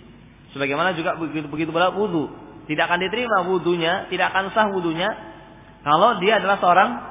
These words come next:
muslim yang berwudu. Adapun kalau dia orang kafir, maka tidak diterima oleh Allah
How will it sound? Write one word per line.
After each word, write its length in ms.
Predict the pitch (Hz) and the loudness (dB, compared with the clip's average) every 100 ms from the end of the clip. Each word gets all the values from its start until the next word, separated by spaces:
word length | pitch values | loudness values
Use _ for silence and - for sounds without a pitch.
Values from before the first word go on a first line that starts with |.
| - - - | -16 -18 -10
muslim 320 | 220 233 185 170 | -10 -6 -6 -4
yang 160 | 156 | -4
berwudu. 480 | 147 147 170 139 - - - - - - - - - - - - - | -4 -4 -6 -6 -10 -16 -20 -20 -20 -20 -20 -20 -20 -20 -20 -20 -2
Adapun 320 | 160 165 214 | 0 2 0
kalau 240 | 226 202 185 | 0 2 2
dia 160 | 185 | 2
orang 160 | 165 156 | 2 2
kafir, 400 | 151 147 208 233 - - - | 2 2 0 -4 -8 -16 -8
maka 240 | 156 180 | -4 -4
tidak 240 | 165 190 - - - - - - - | -2 -4 -4 -8 -20 -20 -20 -20 -12
diterima 480 | 143 147 202 170 139 | -10 -6 -4 -2 0
oleh 80 | 139 | 0
Allah 180 | 156 | -2